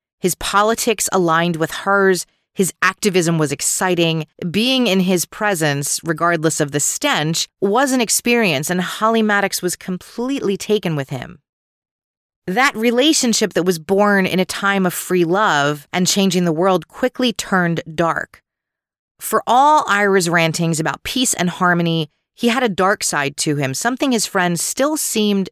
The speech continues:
shocked to realize, because for all of his quirks and strange mannerisms, violence and aggression was something no one ever suspected of him.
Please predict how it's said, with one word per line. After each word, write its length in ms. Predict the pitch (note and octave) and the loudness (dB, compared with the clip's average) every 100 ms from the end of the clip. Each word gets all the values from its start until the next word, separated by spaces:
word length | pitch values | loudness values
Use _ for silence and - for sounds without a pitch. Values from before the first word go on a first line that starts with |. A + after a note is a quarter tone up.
| - | -8
shocked 760 | - - - C#4 B3+ - - - | -8 -6 -2 -2 -2 -4 -12 -6
to 140 | F#3 | -4
realize, 560 | F#3 A#3 C#3+ - - - | 0 0 0 -4 -8 -4
because 180 | G3 G#3+ | -2 0
for 100 | A#3 | 4
all 180 | B3+ D#4 | 4 4
of 40 | |
his 140 | C#4 | 0
quirks 420 | - - G#3+ F#3+ G3 | -4 0 0 0 -2
and 100 | F#3 | -2
strange 380 | - E3+ E3+ | 0 0 0
mannerisms, 640 | E3 G#3+ B3+ E3 C#3+ D#3 D3+ | 0 0 2 2 0 -2 -2
violence 400 | F3+ A3+ B3+ A3+ | 0 0 0 0
and 80 | F#3+ | 0
aggression 420 | F3 F3+ F3+ E3 | 0 -2 -2 -2
was 140 | E3 | -2
something 480 | - A3 A3 F#3+ F3+ | -2 -2 -2 -2 0
no 140 | G3 | 0
one 180 | C#4 B3 | 2 2
ever 160 | G3 F#3 | 2 0
suspected 540 | - D#3+ A3+ A3 D3 | -2 -4 -4 -4 -4
of 80 | C3 | -4
him. 320 | C3+ - - | -6 -12 -18